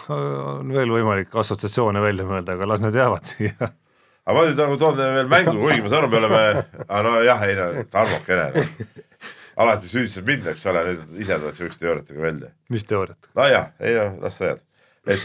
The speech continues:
Speaker 2: ma vaatasin meil praegu,
Speaker 1: Mis mõttes?
Speaker 2: eh, vaatasin praegu meie seda menüüd, eks ole. Ja ma leian, meil on üks ülioluline teema ja ma toon,
Speaker 1: Anastajad.
Speaker 2: tulen, tulen, jaa.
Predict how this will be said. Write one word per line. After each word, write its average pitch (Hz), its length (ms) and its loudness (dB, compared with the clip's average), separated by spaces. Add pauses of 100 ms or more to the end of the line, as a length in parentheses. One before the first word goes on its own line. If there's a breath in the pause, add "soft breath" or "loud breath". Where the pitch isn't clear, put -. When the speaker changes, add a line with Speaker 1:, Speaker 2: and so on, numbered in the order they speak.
(100)
Speaker 2:
ma 117 160 4
vaatasin 107 320 2
meil 117 160 2
praegu, 131 240 4
Speaker 1:
Mis 143 80 4
mõttes? 98 380 0 (100)
Speaker 2:
eh, 98 240 2
vaatasin 131 380 2
praegu 117 260 2
meie 107 160 0
seda 98 160 -4
menüüd, 113 400 0
eks - 140 -20 (100)
ole. 65 80 -12 (560)
Ja 76 140 -10
ma 110 80 4
leian, 113 160 4
meil 104 100 2
on 104 140 0
üks 95 100 -10
ülioluline 127 500 4
teema 120 300 2
ja 87 80 2
ma 92 80 0
toon, 110 240 2
Speaker 1:
Anastajad. 110 560 2
Speaker 2:
tulen, 120 320 2
tulen, 92 240 0
jaa. 107 140 4